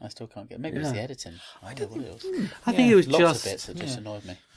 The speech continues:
Speaker 2: I think it was just an inconsistency in the script, and I think any director struggles when the script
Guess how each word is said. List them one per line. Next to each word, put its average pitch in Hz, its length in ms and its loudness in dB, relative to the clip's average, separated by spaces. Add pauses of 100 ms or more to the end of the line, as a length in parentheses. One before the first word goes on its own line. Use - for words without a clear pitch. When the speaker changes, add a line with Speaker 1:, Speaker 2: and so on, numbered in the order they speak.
(120)
Speaker 2:
I 139 180 2
think 147 180 -2
it - 20 4
was 101 100 0
just - 220 -8
an 98 80 -4
inconsistency 85 920 -6
in 80 100 -8
the 82 60 -10
script, - 560 -4
and 95 100 -6
I 95 60 -2
think 92 180 -8
any 90 220 -2
director 85 500 -10
struggles 87 580 -6
when 90 160 -6
the 82 80 -8
script - 520 -8